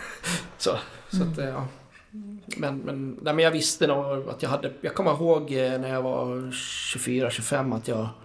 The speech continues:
Speaker 1: Då hade jag också fått in min mamma precis på, på, eh, e-, e-, en avvänjning och ett,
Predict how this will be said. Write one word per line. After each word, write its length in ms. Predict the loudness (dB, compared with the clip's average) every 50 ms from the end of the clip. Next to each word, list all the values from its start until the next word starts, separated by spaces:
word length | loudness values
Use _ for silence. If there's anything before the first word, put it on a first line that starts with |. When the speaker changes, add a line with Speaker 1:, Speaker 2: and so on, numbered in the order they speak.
| -20 -20 -20 -20 -20 -20 -20 -20 -20 -20 -20 -20 -20 -20 -20 _ -2
Speaker 1:
Då 140 | 4 4 6
hade 180 | 8 8 6 6
jag 100 | 4 2
också 300 | 2 2 0 0 0 0
fått 200 | -2 -2 0 0
in 140 | 0 2
min 140 | 2 2 2
mamma 320 | 2 0 2 2 2 2 2
precis 480 | 0 -2 -2 -2 -2 -2 -2 -4 -2
på, 300 | -2 0 2 2 0 0 -4 -12 -20 -20 -20 -10 -4
på, 220 | -2 -2 0 0
eh, 440 | 0 -2 -2 -4 -6 -8 -8 -6 -6
e-, 40 | -6 -6 -4 -4 -4
e-, 240 | -4 -2 -4 -2
en 120 | 0 2 2
avvänjning 580 | 2 2 4 4 4 4 4 2 0 0 0
och 260 | 0 -2 -4 -4 -6 -6
ett, 120 | -6